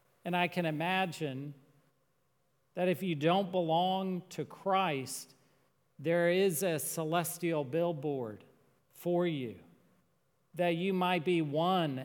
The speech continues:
and rescued with this wonderful love that God has for you. In some ways,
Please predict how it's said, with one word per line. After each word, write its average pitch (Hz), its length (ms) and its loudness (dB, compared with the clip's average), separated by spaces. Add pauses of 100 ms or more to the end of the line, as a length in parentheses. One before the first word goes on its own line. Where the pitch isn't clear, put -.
(120)
and 156 380 -4
rescued 147 720 -4 (500)
with 165 240 0
this 165 320 2
wonderful 180 1080 2
love 147 720 2
that 151 240 -4
God 160 380 -4 (120)
has 135 640 -4 (240)
for 175 240 2
you. 131 340 -4
In 180 220 0
some 214 540 0
ways, 170 640 4